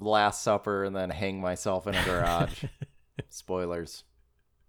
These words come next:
Speaker 1: I think in that one he walks into the sea, actually. <laughs>
Speaker 2: Abe says they can go back to the farm after this, and then he says,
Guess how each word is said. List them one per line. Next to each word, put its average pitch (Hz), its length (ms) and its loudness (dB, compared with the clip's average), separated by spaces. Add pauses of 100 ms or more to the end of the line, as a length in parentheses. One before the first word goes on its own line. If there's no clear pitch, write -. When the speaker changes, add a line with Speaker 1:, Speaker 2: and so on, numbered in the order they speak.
(1000)
Speaker 1:
I 151 80 8
think 247 160 10
in 156 80 10
that 139 180 10
one 120 140 6
he 113 100 0
walks 107 380 6
into 98 200 -2
the 85 100 -8
sea, 80 340 -4
actually. 76 560 -6
<laughs> - 40 10 (2250)
Speaker 2:
Abe 277 300 10
says 226 420 8
they 220 180 10
can 214 160 -2
go 180 140 8
back 185 300 8
to 233 60 -4
the 175 100 2
farm 190 400 8
after 143 280 4
this, 135 320 2
and 131 80 0
then 147 120 2
he 156 80 0
says, 165 420 4